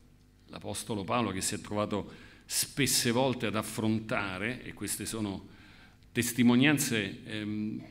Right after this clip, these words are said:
bibliche che ci parlano di come si viene fuori dalle tenebre, che c'è cioè una via di uscita.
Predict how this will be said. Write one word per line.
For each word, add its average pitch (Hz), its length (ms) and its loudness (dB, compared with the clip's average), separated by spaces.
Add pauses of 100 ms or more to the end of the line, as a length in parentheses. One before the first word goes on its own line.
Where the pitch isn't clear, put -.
(180)
bibliche 107 1040 0
che 104 120 -4
ci - 180 0
parlano 127 380 2
di 107 120 0
come 139 640 2
si - 240 0
viene 123 320 4
fuori 92 840 -2 (760)
dalle 98 320 -2
tenebre, - 680 -6
che 87 140 -12
c'è 131 320 0
cioè 107 580 -4
una 92 200 -6
via 95 200 -2
di 92 80 -6
uscita. 92 640 -4